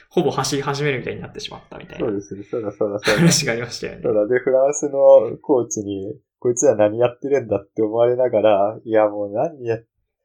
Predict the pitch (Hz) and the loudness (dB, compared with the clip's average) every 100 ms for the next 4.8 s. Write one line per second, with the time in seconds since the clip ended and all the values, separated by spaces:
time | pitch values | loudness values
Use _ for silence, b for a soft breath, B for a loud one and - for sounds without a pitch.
0 | _ _ _ _ 139 135 110 110 - 107 | _ _ _ _ 0 2 2 0 0 0
1 | 110 - - 131 139 131 - 127 123 107 | 2 0 2 2 2 -2 -2 -4 0 -2
2 | 101 104 110 107 104 101 101 104 104 98 | -2 -6 -6 -2 -2 -2 -4 -8 -6 -4
3 | 104 - 175 180 170 165 165 - 160 120 | -6 2 4 4 0 -6 -4 -4 0 0
4 | 101 - - 104 104 - - | 0 -6 -6 -4 -4 -8 -6